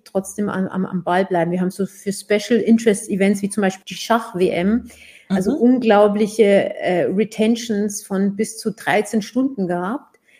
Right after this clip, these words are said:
Speaker 1: Also, <laughs> wo die Leute halt einfach, was wir vermuten, die Seite offen gelassen haben, i-, immer wieder mal hingeguckt haben. Das birgt aber ein wahnsinniges Potenzial für Werbung, also für Advertisement, äh, meiner Meinung nach,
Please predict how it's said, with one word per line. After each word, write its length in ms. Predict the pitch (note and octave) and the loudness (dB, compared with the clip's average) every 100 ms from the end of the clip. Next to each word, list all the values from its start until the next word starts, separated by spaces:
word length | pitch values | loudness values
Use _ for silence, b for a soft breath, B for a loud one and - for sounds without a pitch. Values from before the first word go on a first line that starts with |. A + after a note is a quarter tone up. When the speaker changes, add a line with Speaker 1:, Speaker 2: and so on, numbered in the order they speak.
| - | -10
Speaker 1:
Also, 380 | - F#3 G3+ - | -4 0 0 -2
<laughs> 1400 | F#3 F#3 - - - - A3+ - - _ - - - - | -4 -6 -4 -2 0 -2 -4 -10 -14 _ -20 -20 -20 -6
wo 140 | G3+ A3 | 0 0
die 160 | G#3+ | 2
Leute 380 | F#3+ G3+ A3 A3+ | 4 4 6 6
halt 140 | G#3+ | 6
einfach, 500 | C#3+ G#3 A#3+ A#3+ A#3+ - | 4 2 2 0 -2 -10
was 300 | F#3 G3+ G3+ | 0 0 4
wir 100 | A#3 | 2
vermuten, 400 | A3+ A3+ A#3+ A3+ | 4 4 4 2
die 80 | G#3 | 2
Seite 400 | G#3+ A3 A#3+ - | 4 4 4 2
offen 260 | - D#4 | 2 4
gelassen 400 | C4+ G3+ F#3+ G3+ | 4 2 0 -2
haben, 200 | G#3 F#3+ | -4 -2
i-, 140 | G3+ A#3 - | 2 2 4
immer 220 | A#3 B3 | 4 4
wieder 120 | A3+ | 4
mal 380 | A3+ A3 G#3 - _ | 2 2 -2 -8 _
hingeguckt 600 | A3+ C4+ C4 C4 F#3+ - | 2 2 2 -2 -14 -10
haben. 180 | F#3 F3+ | -10 -6
Das 360 | - G3 A3+ A#3 - - | -6 2 2 2 -8 -8
birgt 260 | B3+ C#4 B3+ - | 2 2 2 -2
aber 140 | G3+ | -2
ein 300 | F#3 - G3+ | -2 -2 -4
wahnsinniges 640 | G3 A#3 B3+ C4+ A#3 A#3 | 0 -2 -2 -2 -2 -4
Potenzial 800 | A#3 A3+ G3 G3+ G3+ F#3 A3+ D4 - | -6 -6 -6 -4 -4 -4 -4 -6 -8
für 440 | - A3 G3+ - - | -4 -2 -2 -6 -4
Werbung, 460 | E3+ E3 A3+ C#4 F4+ _ _ | -2 0 -2 -4 -6 _ _
also 160 | E3 E3+ | -10 -8
für 140 | - | -6
Advertisement, 800 | F3+ G3+ A#3+ B3+ B3 C#4+ D4+ F4 - _ _ | -4 -4 -4 -4 -4 -2 -2 -2 -6 _ _
äh, 120 | G#3+ | -4
meiner 300 | A3 A3 B3 | -2 -2 -2
Meinung 320 | B3 B3+ C4+ | -2 -2 -4
nach, 200 | C4+ D4+ | -4 -6